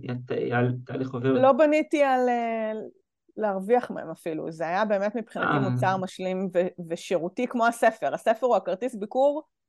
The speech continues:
Speaker 1: כן.
Speaker 2: הכי מדהים שיכולתי ליצור לעצמי.
Speaker 1: ספרי על זה קצת, כי, כי אני רואה את זה, זה, זה, זה, זה מתחיל ל-, לראות לי, אני מתחיל להאמין לזה לאט לאט. שספר זה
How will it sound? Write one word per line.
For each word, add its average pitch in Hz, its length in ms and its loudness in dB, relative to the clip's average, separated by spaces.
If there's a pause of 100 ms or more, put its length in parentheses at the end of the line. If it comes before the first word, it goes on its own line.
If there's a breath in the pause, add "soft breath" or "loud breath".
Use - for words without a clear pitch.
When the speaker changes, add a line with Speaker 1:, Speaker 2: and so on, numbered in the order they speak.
(220)
Speaker 1:
כן. 139 80 -2
Speaker 2:
הכי 127 300 0
מדהים 247 420 4
שיכולתי 202 480 2
ליצור 175 280 -4
לעצמי. - 320 -6 (160)
Speaker 1:
ספרי 143 360 -2
על 208 120 0
זה 143 100 4
קצת, 135 360 0
כי, 123 240 2
כי 127 80 0
אני 123 160 4
רואה 139 140 6
את 165 80 2
זה, 180 140 -6
זה, 131 200 0
זה, 123 360 -2
זה, 123 320 -2
זה 117 140 -6
מתחיל 135 400 -6
ל-, 202 140 -2
לראות 160 440 0
לי, 185 100 -2
אני 139 120 0
מתחיל 127 280 -2
להאמין 175 260 -6
לזה 196 260 -2
לאט 123 280 0
לאט. 110 220 -4 (800)
שספר 156 640 2
זה 139 240 6